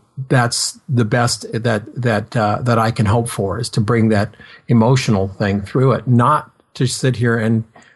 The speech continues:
and blow it up and count how many pixels are in the, uh, in the eyeball or something like that. That stuff has never interested me.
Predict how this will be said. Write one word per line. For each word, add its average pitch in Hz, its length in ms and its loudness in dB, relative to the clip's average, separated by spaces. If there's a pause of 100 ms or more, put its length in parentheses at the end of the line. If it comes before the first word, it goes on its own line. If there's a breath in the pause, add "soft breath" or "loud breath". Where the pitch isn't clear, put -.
(140 soft breath)
and 120 200 4
blow 120 220 4
it 117 60 2
up 117 200 0
and 120 100 0
count 117 260 2
how 120 100 4
many 110 180 2
pixels 110 500 -2
are 107 140 2
in 107 160 4
the, 101 280 2
uh, 95 160 2 (520 soft breath)
in 110 100 2
the 107 140 4
eyeball 104 480 2
or 87 220 -2 (120)
something 107 380 -2
like 98 220 0
that. 95 300 -2 (300 loud breath)
That 139 320 0
stuff 135 340 -2
has 123 200 2
never 127 280 2
interested 104 560 -6
me. - 140 -14